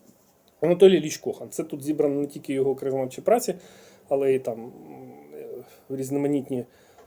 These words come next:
там вірші, його, в-, його публіцистика, його, е, цікаві, е, статті в нашій місцевій пресі.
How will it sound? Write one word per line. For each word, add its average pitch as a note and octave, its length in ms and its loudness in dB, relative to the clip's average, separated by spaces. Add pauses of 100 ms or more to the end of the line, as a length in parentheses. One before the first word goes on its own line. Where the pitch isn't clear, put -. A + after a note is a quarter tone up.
(280)
там B2+ 160 -14
вірші, E3+ 560 -4
його, D3+ 560 4 (120)
в-, C3+ 380 -4 (180)
його C3+ 460 2
публіцистика, D#3+ 880 0 (420)
його, D3 520 8 (200)
е, B2 520 -4
цікаві, C#3+ 600 2 (720)
е, B2 360 -2
статті F3+ 580 -4 (160)
в D3 440 4 (160)
нашій C#3+ 460 -2
місцевій C3+ 420 0
пресі. C3 440 -2